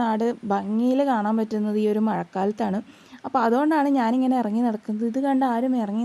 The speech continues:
നടക്കാൻ നിൽക്കണ്ട, നിങ്ങളെല്ലാവരും വീട്ടിൽ സേഫായിട്ട് ഇരുന്നോളൂ. കാരണം അമ്മാതിരി മഴയാണ് ഇടുക്കി ഭാഗത്തൊക്കെ പെയ്യുന്നത്. അപ്പോൾ എനിക്ക് ഈ ഒരു വിഷിൽ കിട്ടാൻ വേണ്ടിയിട്ട് എത്ര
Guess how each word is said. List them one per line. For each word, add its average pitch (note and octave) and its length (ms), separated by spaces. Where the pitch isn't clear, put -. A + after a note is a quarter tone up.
നടക്കാൻ G#3+ 300
നിൽക്കണ്ട, G3+ 280
നിങ്ങളെല്ലാവരും A3+ 540
വീട്ടിൽ A#3+ 200
സേഫായിട്ട് C#4 500
ഇരുന്നോളൂ. G3 320
കാരണം D4+ 340
അമ്മാതിരി D#4+ 600
മഴയാണ് B3 480
ഇടുക്കി G#3+ 260
ഭാഗത്തൊക്കെ A3 400
പെയ്യുന്നത്. G3+ 440
അപ്പോൾ A3 200
എനിക്ക് A#3 260
ഈ - 80
ഒരു D4+ 160
വിഷിൽ B3+ 240
കിട്ടാൻ C4+ 240
വേണ്ടിയിട്ട് C4+ 320
എത്ര C#4+ 200